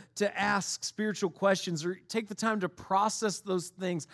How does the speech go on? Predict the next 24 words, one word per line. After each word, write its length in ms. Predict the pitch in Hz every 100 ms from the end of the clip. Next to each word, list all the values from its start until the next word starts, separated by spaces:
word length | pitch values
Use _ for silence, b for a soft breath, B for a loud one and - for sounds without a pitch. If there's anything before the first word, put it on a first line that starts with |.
| B -
there's 180 | 220
something 560 | - - 220 254 294 269
that 200 | 226 175
God 400 | 196 208 208 160
does 340 | 160 208 196 175
in 140 | 175
people's 480 | - 208 - 180 160
lives 340 | 170 185 190 B B
and 100 | -
in 120 | 185 185
the 100 | 147
hearts 480 | - 226 226 -
of 120 | 214 -
people 460 | 196 190 180 170 B B
when 200 | 165 160
they 160 | 160 202
have 360 | 190 220 208
a 60 | 175
kid 380 | 175 - 160 131
staring 480 | - - 151 139 131
back 420 | 131 143 165 165
at 220 | 156 -
them 240 | 131 123 120 B
that, 120 | -